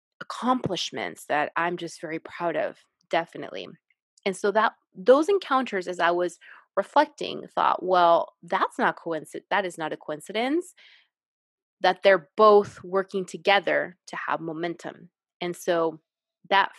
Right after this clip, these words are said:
further really reinforced this concept that I'm telling you today, that I'm sharing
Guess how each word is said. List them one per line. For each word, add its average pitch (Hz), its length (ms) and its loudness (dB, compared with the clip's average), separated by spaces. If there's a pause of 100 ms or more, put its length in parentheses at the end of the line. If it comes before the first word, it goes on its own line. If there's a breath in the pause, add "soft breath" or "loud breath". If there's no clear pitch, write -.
(260)
further 240 540 2 (1080 soft breath)
really 247 460 0
reinforced 185 1040 -4 (280)
this 165 220 -10
concept 165 540 -6
that 151 100 -2
I'm 151 140 -8
telling 190 380 -8
you - 120 -12
today, - 480 -10 (240)
that 165 180 -4
I'm 160 140 -6
sharing 160 580 -4